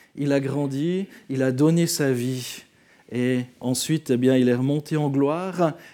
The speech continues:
et il nous a envoyé son esprit. Et il est éternellement avec nous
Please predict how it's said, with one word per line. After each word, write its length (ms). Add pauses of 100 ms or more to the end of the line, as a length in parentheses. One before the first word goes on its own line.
et 100
il 60
nous 200
a 40
envoyé 500
son 300
esprit. 580 (220)
Et 120
il 140
est 240
éternellement 880 (220)
avec 340
nous 180